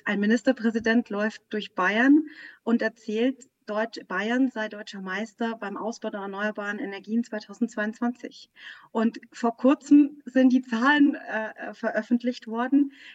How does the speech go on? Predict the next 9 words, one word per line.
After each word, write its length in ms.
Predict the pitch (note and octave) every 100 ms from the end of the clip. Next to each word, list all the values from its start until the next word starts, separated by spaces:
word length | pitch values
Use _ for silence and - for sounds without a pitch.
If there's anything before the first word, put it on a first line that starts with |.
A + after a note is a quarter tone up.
| _
ähm, 380 | A#3 A3+ A#3 G#3+
von 220 | - A#3
wissenschaftlicher 760 | A3+ C4+ B3 A#3+ A3 A3 A3 A3+
Seite 480 | G3+ F3+ A#3 C4 C4
und 240 | - A#3+ -
es 140 | B3 B3
ist 120 | A#3+
einfach 480 | A3+ G#3+ B3+ - _ _ _
Quatsch. 480 | - D#4 G4 -